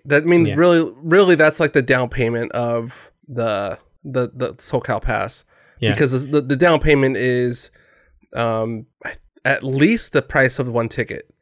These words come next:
Speaker 2: Mm-hmm.
Speaker 1: Um,
Speaker 2: And as long
Speaker 1: and
Speaker 2: as you go, like, ten times, dude, you already made your money back.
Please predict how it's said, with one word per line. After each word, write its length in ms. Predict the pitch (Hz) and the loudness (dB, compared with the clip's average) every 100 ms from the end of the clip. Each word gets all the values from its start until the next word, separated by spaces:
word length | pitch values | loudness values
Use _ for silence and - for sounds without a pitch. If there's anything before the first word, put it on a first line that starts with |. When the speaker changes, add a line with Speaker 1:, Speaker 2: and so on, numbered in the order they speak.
| - | -6
Speaker 2:
Mm-hmm. 800 | 110 135 160 _ _ _ _ 123 | -2 0 -2 _ _ _ _ -8
Speaker 1:
Um, 220 | 123 123 117 | -6 -4 0
Speaker 2:
And 140 | 123 | 2
as 120 | 113 | 2
long 140 | 127 143 | 4 2
Speaker 1:
and 80 | |
Speaker 2:
as 60 | 139 | 2
you 80 | 135 | 2
go, 160 | 117 | 4
like, 180 | 107 98 | 4 2
ten 220 | - 123 | 0 -2
times, 400 | 110 117 120 98 | 0 2 2 0
dude, 260 | 98 113 101 - _ _ _ | 2 2 2 -8 _ _ _
you 340 | 117 107 107 - | -2 0 0 0
already 240 | 107 107 | 2 2
made 180 | 107 107 | 2 2
your 100 | 104 | 0
money 220 | 98 104 | 0 -2
back. 300 | 98 104 - | -2 -6 -10